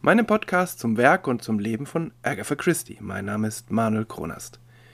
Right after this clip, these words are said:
Im Moment komme ich leider gar nicht so häufig zum Podcasten, wie ich das gerne möchte. Ich bin beruflich ziemlich eingespannt, aber heute ist es mal wieder soweit. Ich habe eine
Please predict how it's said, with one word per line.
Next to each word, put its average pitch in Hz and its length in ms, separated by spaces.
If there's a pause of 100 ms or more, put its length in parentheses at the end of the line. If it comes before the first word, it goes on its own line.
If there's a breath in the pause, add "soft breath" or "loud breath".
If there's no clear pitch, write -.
(260 soft breath)
Im 160 100
Moment 269 240
komme 214 180
ich 190 120
leider 151 260
gar 135 160
nicht 160 160
so 110 140
häufig 123 420
zum 110 520 (140)
Podcasten, 123 640
wie 117 60
ich 117 80
das - 180
gerne 98 200
möchte. 165 360 (560 loud breath)
Ich - 140
bin 165 260
beruflich 127 460
ziemlich 110 380
eingespannt, 123 580
aber 131 320 (320 loud breath)
heute 120 180
ist 120 160
es 113 140
mal 110 160
wieder 107 160
soweit. 104 360
Ich 120 120
habe 113 180
eine 110 180